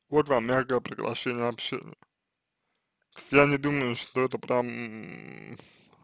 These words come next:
э, что-то такое очень, э, ну, тяжёлое, да, я не думаю, что это что-то такое очень, а, ну,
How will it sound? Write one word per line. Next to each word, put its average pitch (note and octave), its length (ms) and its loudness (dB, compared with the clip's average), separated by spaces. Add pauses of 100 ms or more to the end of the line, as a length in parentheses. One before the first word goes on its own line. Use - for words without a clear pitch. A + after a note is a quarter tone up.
э, - 320 -10 (1900)
что-то - 340 -6
такое A#2+ 420 0
очень, A#2 440 -2 (1300)
э, - 260 -8 (460)
ну, - 160 -12 (1600)
тяжёлое, C#3 640 6
да, B2 240 4
я A#2+ 100 0
не A#2+ 120 -4
думаю, A#2 340 -6
что - 180 -6
это G#2 260 -4 (1160)
что-то A#2 200 -6
такое A#2+ 400 2
очень, A#2+ 440 -6 (580)
а, F#2+ 460 -4 (420)
ну, A2 540 -4